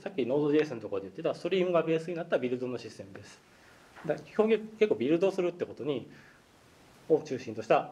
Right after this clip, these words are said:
ライブラリになっていて、まあ、シンプルなタスクをさっき、さっき言ったパイプでつないで、ストリーム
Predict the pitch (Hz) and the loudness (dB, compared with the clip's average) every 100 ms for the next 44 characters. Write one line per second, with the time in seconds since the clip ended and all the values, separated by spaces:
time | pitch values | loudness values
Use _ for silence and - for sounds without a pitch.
0 | - 120 101 98 95 98 101 95 104 98 | -6 0 0 0 -2 -6 -10 -12 -14 2
1 | 185 139 - - - _ 170 196 240 165 | 6 6 4 -6 -20 _ -2 0 2 2
2 | 123 110 113 - 151 139 165 - - _ | 0 0 -2 0 0 2 -4 -6 -20 _
3 | 120 - 110 98 - 160 165 156 160 170 | -12 -8 -8 -4 -2 0 2 4 4 0
4 | 170 - - - 147 165 185 - 143 143 | -4 -18 -16 -6 -2 2 2 2 -2 -2
5 | 143 | -4